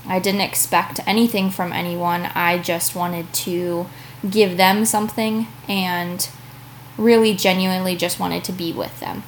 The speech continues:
That was kind of my, um, twenty twenty was quality family time. Um, and the little things, man. I made bread, and that made me happy <laughs> during quarantine.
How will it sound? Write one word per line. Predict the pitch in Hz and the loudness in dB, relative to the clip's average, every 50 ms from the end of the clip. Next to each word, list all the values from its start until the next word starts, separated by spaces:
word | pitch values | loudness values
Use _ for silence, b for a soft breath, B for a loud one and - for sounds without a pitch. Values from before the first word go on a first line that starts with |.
| - - - | -14 -4 0
That | 208 185 165 | 2 4 4
was | - 185 - | 4 2 0
kind | - - 190 180 180 | -2 -4 -4 -4 -4
of | 180 - - | -4 -4 -4
my, | 185 175 170 170 170 170 170 165 175 - - - - - - - | -4 -4 -2 -2 -2 -2 -4 -6 -8 -10 -14 -18 -20 -16 -12 -8
um, | 170 165 160 151 147 - - - - - - - - - - B B B B B B B B B B - - - | -6 -6 -4 -6 -6 -8 -10 -12 -16 -18 -20 -20 -20 -18 -18 B B B B B B B B B B -18 -14 -8
twenty | - - 220 208 196 185 | -2 0 2 2 2 2
twenty | 190 - - 190 175 175 175 175 | 0 0 -2 -2 -2 -2 -2 -2
was | 170 175 180 214 214 - - - - - - | -2 -2 0 0 0 0 0 0 -4 -8 -10
quality | - - 220 202 196 190 190 185 185 180 175 180 190 208 - - - - | 2 6 8 10 10 10 8 6 4 0 0 -2 -4 -6 -10 -14 -16 -4
family | - - 180 165 143 107 101 - | 2 4 4 4 4 0 -4 -6
time. | - - - - - 202 196 - - - - - - - | -6 -6 -6 -6 -6 -8 -10 -12 -14 -20 -20 -12 -8 -4
Um, | 196 180 156 123 151 196 - - - - - - - - - - - - - - - - - - | -2 -2 -2 -2 -4 -8 -10 -14 -16 -20 -20 -20 -20 -20 -20 -20 -20 -20 -20 -20 -18 -18 -10 -2
and | - 220 208 202 196 185 190 B B B B B B B - - - - | 2 2 2 2 2 0 -4 B B B B B B B -20 -8 2 6
the | 254 | 6
little | 254 226 247 254 277 277 | 8 8 10 10 10 8
things, | 262 - - 196 175 - - - - | 6 4 0 -4 -4 -4 -4 -6 -4
man. | - 175 170 175 185 196 208 - - | -4 -2 0 0 0 0 0 -2 0
I | 180 190 202 226 240 240 247 247 - - - - - - - - | 2 4 4 4 4 4 2 0 -2 -4 -8 -14 -20 -20 -10 -4
made | - 214 214 233 226 226 190 180 - | 0 4 6 8 8 6 4 2 0
bread, | - 185 185 180 185 190 208 - | 2 4 6 6 6 6 4 4
and | - - - - 196 190 185 | 0 -2 -2 -2 0 0 2
that | 185 185 190 - | 2 0 0 0
made | 226 226 233 226 220 | 0 0 0 2 2
me | 226 226 233 | 2 2 2
happy | 226 226 214 214 - 226 226 | 2 2 0 0 0 0 2
<laughs> | 226 | 6
during | 254 254 262 247 | 6 8 8 6
quarantine. | 233 - 220 220 214 214 220 - 233 214 208 208 208 208 208 214 | 4 2 0 0 0 -2 -2 -2 -2 -2 -2 -2 -2 -2 -4 -6